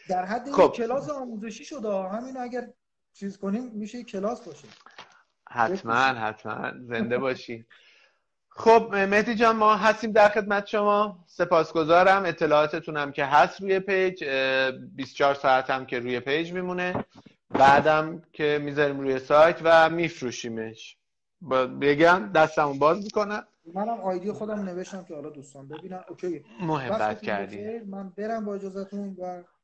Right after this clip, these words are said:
Speaker 2: قربون شما. دم شما
Speaker 1: خوشحال
Speaker 2: گرم
Speaker 1: شدم.
Speaker 2: باشه.
Speaker 1: که اگر افتخار بدی باید بیشتر با هم رفاقت کنیم. تازه شناختمت.
Speaker 2: قربونت
Speaker 1: بیشتر از
Speaker 2: برم من. ممنونم. افتخار برای من. افتخار برای من.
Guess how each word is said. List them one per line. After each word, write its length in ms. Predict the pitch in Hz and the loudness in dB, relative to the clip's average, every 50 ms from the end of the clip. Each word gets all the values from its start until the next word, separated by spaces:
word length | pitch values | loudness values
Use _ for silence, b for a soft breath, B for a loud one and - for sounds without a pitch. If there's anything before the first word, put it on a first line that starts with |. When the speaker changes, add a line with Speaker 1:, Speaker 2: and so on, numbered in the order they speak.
| _ _ | _ _
Speaker 2:
قربون 440 | - 110 107 104 101 101 101 101 101 | -8 -8 -8 -8 -10 -10 -10 -10 -10
شما. 400 | 101 - 107 101 101 101 98 98 | -10 -10 -10 -10 -8 -10 -10 -10
دم 200 | 101 104 127 135 | 0 2 2 2
شما 100 | 143 143 | 2 0
Speaker 1:
خوشحال 300 | 120 - - 117 127 127 | -2 -2 -4 -4 -4 -4
Speaker 2:
گرم 340 | 127 131 143 143 156 165 175 | 0 2 6 8 8 8 6
Speaker 1:
شدم. 120 | 175 170 | 4 0
Speaker 2:
باشه. 560 | 165 165 165 160 - 165 160 160 160 165 240 - | -2 -2 -2 -2 0 2 4 4 4 2 -2 -6
Speaker 1:
که 80 | 262 - - | -14 -16 -12
اگر 260 | 214 226 220 247 - - | -12 -10 -10 -10 -16 -10
افتخار 480 | - 220 214 - 214 202 - 208 208 202 | -10 -10 -10 -8 -10 -8 -6 -6 -6 -4
بدی 200 | 202 202 190 240 | -6 -8 -8 -8
باید 240 | 214 233 240 233 202 | -8 -8 -8 -8 -8
بیشتر 340 | 208 202 - - - 226 233 | -12 -14 -12 -10 -8 -8 -8
با 240 | 214 196 170 165 | -8 -10 -12 -12
هم 80 | 160 - | -12 -12
رفاقت 400 | - - 160 156 156 156 156 - | -16 -16 -16 -14 -12 -12 -12 -12
کنیم. 320 | - 175 170 175 196 208 208 | -16 -20 -18 -14 -14 -14 -14
تازه 520 | - 180 170 170 170 190 214 214 208 214 _ _ _ _ _ _ _ _ _ _ | -12 -12 -12 -10 -8 -6 -6 -6 -8 -10 _ _ _ _ _ _ _ _ _ _
شناختمت. 960 | _ - - 175 170 190 208 208 - 208 190 185 185 180 175 165 - _ - _ _ _ _ _ _ _ _ | _ -10 -8 -6 -4 -4 -6 -6 -8 -10 -8 -8 -8 -10 -12 -14 -20 _ -20 _ _ _ _ _ _ _ _
Speaker 2:
قربونت 340 | 147 151 160 156 151 151 147 | 0 2 4 4 4 4 2
Speaker 1:
بیشتر 140 | 160 156 160 | 2 2 2
از 180 | 160 156 147 | 2 2 4
Speaker 2:
برم 380 | 156 156 156 165 170 170 165 160 | 4 6 8 8 6 6 4 2
من. 300 | 160 160 156 156 160 160 | -2 -4 -4 -4 -6 -6
ممنونم. 600 | 156 135 127 127 117 117 120 127 135 147 151 160 143 | -4 -2 -2 -2 -2 -4 -8 -8 -6 -6 -6 -4 -4
افتخار 600 | 139 127 - - 135 127 - 135 143 160 165 170 | -6 -8 -4 -4 -4 -2 2 4 4 6 6 4
برای 300 | 165 160 156 156 156 151 | 4 4 4 4 2 -2
من. 260 | 147 151 147 156 151 | -4 -8 -10 -10 -8
افتخار 600 | 147 135 123 - - 123 - - 127 131 143 151 | -10 -10 -8 -6 -8 -8 -4 -2 -2 -2 -2 -2
برای 320 | 147 147 143 139 143 151 147 | -2 -2 -4 -4 -6 -10 -10
من. 240 | 143 143 147 147 | -12 -14 -14 -14